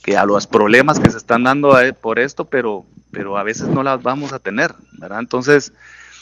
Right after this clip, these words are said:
yo lo que invito a, a, a la gente es a,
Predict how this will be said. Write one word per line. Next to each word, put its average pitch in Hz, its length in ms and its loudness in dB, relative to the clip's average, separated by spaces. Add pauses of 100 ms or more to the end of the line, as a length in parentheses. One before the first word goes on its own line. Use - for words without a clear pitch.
(200)
yo 120 140 4
lo 139 160 6
que 104 340 -2
invito 127 680 4
a, 107 320 2
a, 101 440 -6
a 107 140 -10
la 104 120 -4
gente 131 480 -2
es 135 160 -8
a, 139 260 -4